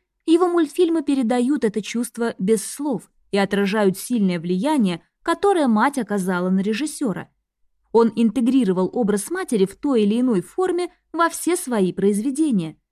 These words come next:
В некоторых присутствуют скрытые аллюзии на их отношения, но как минимум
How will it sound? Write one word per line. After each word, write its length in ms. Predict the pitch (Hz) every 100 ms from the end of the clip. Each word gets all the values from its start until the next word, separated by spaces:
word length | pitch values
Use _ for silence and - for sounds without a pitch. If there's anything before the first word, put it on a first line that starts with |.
| _ _ _ -
В 120 | 190
некоторых 480 | 220 208 208 202 -
присутствуют 680 | 214 196 233 - - 226 202
скрытые 500 | - 359 262 196 190
аллюзии 560 | 196 196 285 262 202
на 140 | 208 240
их 160 | 190
отношения, 760 | 202 285 320 - 220 165 160 - _ _
но 160 | 226 214
как 220 | 226 220
минимум 500 | 262 285 262 247 247